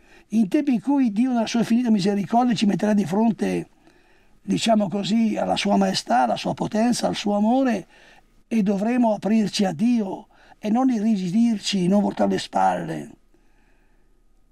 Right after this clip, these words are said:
Dobbiamo, dobbiamo valutare alla luce dell'eternità che attaccarsi al mondo, poi, poi i peccati cosa sono?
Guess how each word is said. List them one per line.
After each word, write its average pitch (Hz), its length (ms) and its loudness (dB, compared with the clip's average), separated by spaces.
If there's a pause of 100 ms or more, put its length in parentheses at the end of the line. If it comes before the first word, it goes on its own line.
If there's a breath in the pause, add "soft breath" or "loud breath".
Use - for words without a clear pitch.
(1400)
Dobbiamo, 226 1040 -2 (640)
dobbiamo 180 920 0 (1300)
valutare 220 1000 0 (180)
alla 208 180 0
luce 247 220 2
dell'eternità 190 920 0 (640 soft breath)
che - 100 -4
attaccarsi 233 880 0 (480)
al 226 180 0
mondo, 180 600 0
poi, 262 200 0
poi 294 180 4
i 226 40 2
peccati 247 440 0
cosa 185 200 -4
sono? 165 420 -2